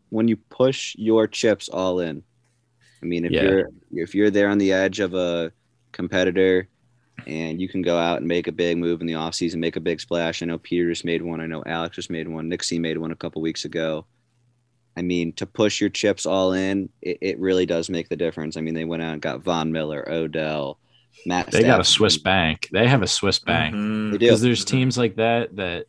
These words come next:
Speaker 2: how do they have enough money? And then the Browns don't shell out for talent for twenty-five, not the Browns, the, uh, the Bengals don't shell out for talent for twenty-five years.
Speaker 3: Right.
Speaker 2: All right.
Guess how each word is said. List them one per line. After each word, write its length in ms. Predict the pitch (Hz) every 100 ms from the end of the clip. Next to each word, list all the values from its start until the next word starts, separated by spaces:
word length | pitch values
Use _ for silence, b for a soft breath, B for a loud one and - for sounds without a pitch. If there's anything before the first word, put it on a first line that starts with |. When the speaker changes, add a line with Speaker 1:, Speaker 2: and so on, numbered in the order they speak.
| _ _ _
Speaker 2:
how 220 | - 120
do 80 | 135
they 160 | 120 117
have 140 | 123
enough 240 | 107 101 101
money? 300 | 101 95 87
And 120 | 92
then 140 | 95
the 80 | 92
Browns 460 | 82 95 92 87 87
don't 160 | 92
shell 260 | - 95 90
out 180 | 90 -
for 100 | -
talent 400 | 95 87 80 -
for 100 | -
twenty-five, 560 | 95 85 - 85 85 -
not 160 | 113
the 60 | -
Browns, 280 | 82 82 87
the, 160 | 90
uh, 140 | 85 82
the 100 | 101
Bengals 360 | 90 98 92 85
don't 160 | 95 90
shell 200 | 101 92
out 180 | 87
for 60 | -
talent 340 | - 90 82
for 100 | -
twenty-five 500 | - 87 85 85 85
years. 480 | 85 82 87 92 - _ _ _
Speaker 3:
Right. 420 | 101 101 92 85 - _ _ _ _
Speaker 2:
All 160 | 113 113
right. 300 | 117 117